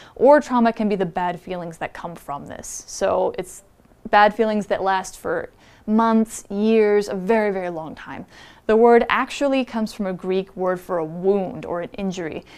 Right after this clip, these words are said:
Imagine if you can injure your mind or your soul, that's trauma. It can take a lot of time and work to heal from these emotional wounds.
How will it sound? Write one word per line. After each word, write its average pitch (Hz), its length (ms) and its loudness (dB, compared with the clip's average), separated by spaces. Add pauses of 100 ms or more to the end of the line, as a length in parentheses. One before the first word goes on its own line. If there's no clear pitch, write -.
(160)
Imagine 247 400 2
if 330 140 2
you 262 80 0
can 226 240 -2
injure 226 320 6
your 214 160 4
mind 190 480 2
or 196 60 2
your 175 140 -4
soul, 202 600 -2 (240)
that's 185 300 0
trauma. 139 680 -4
It - 140 -6
can 208 120 -2
take 214 240 -4
a 196 60 -2
lot 190 220 0
of 180 100 -6
time 226 540 -2
and 170 260 -8
work 202 440 2
to - 100 -14
heal 208 340 -4
from 226 140 -2
these 220 160 -2
emotional 208 540 -4
wounds. 214 480 -4